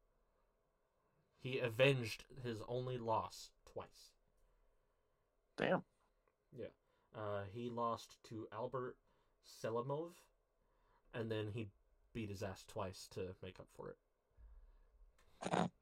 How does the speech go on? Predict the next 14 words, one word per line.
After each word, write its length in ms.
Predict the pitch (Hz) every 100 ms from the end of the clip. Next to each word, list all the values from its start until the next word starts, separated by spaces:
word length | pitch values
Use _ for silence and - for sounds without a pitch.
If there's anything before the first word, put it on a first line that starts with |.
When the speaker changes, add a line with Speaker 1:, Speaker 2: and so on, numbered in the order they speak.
| _ _ _ _ _ _ _ - - - - _
Speaker 1:
So. 180 | - - - - - - - - - - _ _ _ _ _ _ _ -
Speaker 2:
Valid. 340 | 127 123 120 - _ _ _
Speaker 1:
Yeah. 100 | 160 - - _ _ _ - - 123
That's 140 | 127
the 60 | 147
only 140 | 143
way 120 | 139
that 20 | 127
you 160 | 120
Speaker 2:
Base. 120 | -
Speaker 1:
can 20 | 117
do 60 |
it. 80 | 165 - _ _ _ _ _ _ _ _ _ _ _ _ _ -
Speaker 2:
Yep. 140 | 110